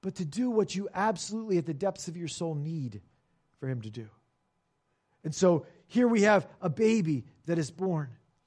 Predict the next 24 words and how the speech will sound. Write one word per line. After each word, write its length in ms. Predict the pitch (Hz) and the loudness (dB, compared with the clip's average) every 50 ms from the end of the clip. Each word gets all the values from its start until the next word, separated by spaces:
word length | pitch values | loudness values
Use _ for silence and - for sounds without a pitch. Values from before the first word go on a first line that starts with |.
| _ _ _ _ - | _ _ _ _ -6
And 140 | - 151 170 | -2 -2 -2
the, 40 | 185 | -2
the 160 | 180 160 170 | 0 -2 0
baby 500 | 139 156 202 226 254 247 240 220 196 185 | 6 6 8 8 8 6 4 4 4 4
is 240 | 180 180 156 - - - _ _ _ _ _ _ _ _ _ _ _ _ _ _ - | 4 2 2 -2 -10 -18 _ _ _ _ _ _ _ _ _ _ _ _ _ _ -12
a 60 | 147 | -10
savior. 520 | - - 226 220 214 185 127 - - - - _ _ _ _ _ _ _ _ _ _ _ _ _ _ _ _ _ _ _ _ _ _ - | -6 -4 -2 -2 -2 -2 -4 -6 -16 -20 -20 _ _ _ _ _ _ _ _ _ _ _ _ _ _ _ _ _ _ _ _ _ _ -2
Have 120 | 196 202 | 0 2
you 80 | 196 202 | 4 2
thought 300 | 190 - 240 233 262 285 | 4 4 4 6 6 6
about 220 | 269 277 262 240 | 6 6 4 6
what 120 | 214 247 247 | 6 6 6
it 80 | 226 | 6
means 300 | 202 196 220 233 202 - | 4 2 0 0 0 -2
to 60 | - 175 | -4 -2
have 300 | 151 196 214 214 208 - - | 0 0 0 0 -2 -4 -8
a 60 | 143 | -10
savior? 580 | - - - 196 202 214 180 220 247 247 214 - - _ _ _ _ _ _ _ _ _ _ _ _ _ _ _ _ _ _ _ _ _ _ - | -6 -2 0 2 2 2 0 -4 -6 -6 -8 -10 -16 _ _ _ _ _ _ _ _ _ _ _ _ _ _ _ _ _ _ _ _ _ _ -2
A 100 | 185 170 | -2 -2
savior 520 | - - 226 226 240 254 240 269 269 254 | 0 4 4 6 6 6 6 4 4 4
is 180 | 220 208 190 - | 4 4 4 4
someone 420 | - 233 240 240 247 240 233 196 - - - - | 4 4 4 4 4 2 2 2 -2 -6 -4 0
who 140 | 220 226 | 2 2
rescues 680 | 202 165 185 220 240 214 - - - 226 240 233 185 - | 4 4 4 4 4 4 0 -4 -2 0 0 0 -2 -4